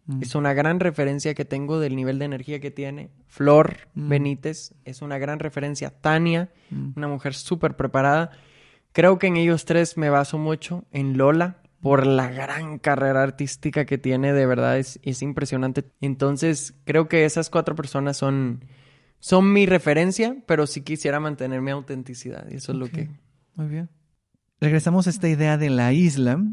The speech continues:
Speaker 1: Entonces,
Speaker 2: Ok.
Speaker 1: imagina que estamos en una playa y entonces, em, tienes que escribir un mensaje en la arena, estos mensajes que escribes con un palito o con el dedo,
Speaker 2: Híjola, sí.
Speaker 1: y que alguien, y que el mar en algún punto los va a borrar.
Speaker 2: Ujú.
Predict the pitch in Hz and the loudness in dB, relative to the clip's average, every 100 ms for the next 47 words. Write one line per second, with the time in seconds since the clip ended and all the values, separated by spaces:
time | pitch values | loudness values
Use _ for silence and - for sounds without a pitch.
0 | - 135 143 135 147 143 110 - - 156 | -6 -6 -2 0 0 0 -2 -10 -4 0
1 | 156 151 - 185 156 156 - 139 143 131 | 2 0 0 2 2 0 -2 -2 -2 -4
2 | - 131 139 - 131 127 127 123 147 135 | -6 -4 -4 -4 -4 -2 -4 -2 0 0
3 | 113 110 175 208 _ 139 131 123 123 120 | 0 -2 -4 -6 _ -4 -2 -2 -4 -4
4 | 131 123 - _ 127 123 120 120 117 - | -6 -8 -12 _ -6 -2 -2 -2 -4 -8
5 | _ _ _ _ - - _ _ _ _ | _ _ _ _ -20 -20 _ _ _ _
6 | _ _ _ - 151 151 127 - 156 151 | _ _ _ -2 -2 0 -4 -2 -2 0
7 | 151 143 - 135 151 143 139 165 135 151 | 0 -2 -2 -2 0 0 2 0 0 -2
8 | 233 - - 139 131 123 127 139 127 131 | -6 -8 -6 -2 -2 -2 -4 -4 -4 -2
9 | 135 127 123 123 120 - 117 117 120 117 | -2 0 0 0 -4 -2 0 2 0 0
10 | 113 110 107 101 107 127 127 127 120 - | -2 -2 -2 -2 0 2 2 2 -2 -8
11 | - 127 147 147 135 135 143 143 131 120 | -8 -4 -2 0 0 0 -2 -4 -2 0
12 | 123 131 131 117 117 117 110 117 113 107 | 2 0 0 -2 -2 -4 -6 -4 -4 -4
13 | 107 113 123 110 123 - 120 - 143 | -4 -2 -2 -4 -8 -14 -12 -6 -6